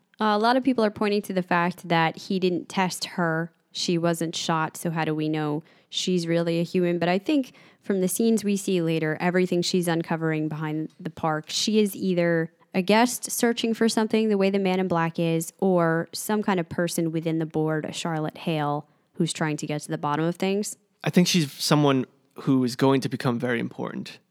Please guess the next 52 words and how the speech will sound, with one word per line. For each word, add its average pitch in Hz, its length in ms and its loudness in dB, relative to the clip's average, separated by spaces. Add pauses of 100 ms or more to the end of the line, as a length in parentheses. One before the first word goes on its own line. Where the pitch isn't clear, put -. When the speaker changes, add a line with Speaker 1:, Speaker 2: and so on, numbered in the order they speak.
(140)
Speaker 2:
Not 156 220 4
meaning 147 240 4
that 123 140 2
she - 120 -4
won't 120 220 -4
die, 127 460 -4 (120)
but 131 100 -4
I 120 80 -4
think 123 240 -4
the 113 140 -6
in-, 117 140 -6 (140)
information 127 720 -2
we'll 123 400 -2
learn 127 320 2
from 156 200 -4
her 165 320 0 (340)
will 131 160 0
be 127 140 0
very 127 240 2
important. 135 540 -4 (360)
Like 160 260 2
you 180 60 0
said, 135 260 2
she's 123 220 -2
seeking - 360 -6
information. 117 640 -8 (340)
We 135 120 -2
see 135 360 2
later 123 340 2
on 117 360 0
in 123 180 -8
her 117 180 -6
folder, - 540 -4 (440)
when 123 120 -8
she 120 140 -4
opens 110 260 -4
it 120 100 -2
up, 139 320 0
there's 117 280 -6
that 113 180 -6
logo 131 420 2
again. 110 280 -8
Speaker 1:
Her 202 120 2
journal. 165 480 -4 (460)
Speaker 2:
We 139 120 2
have 151 100 4
a 139 40 6
lot 127 240 6
to 127 80 -2
learn 120 280 0
from 110 180 -8
her. - 240 -10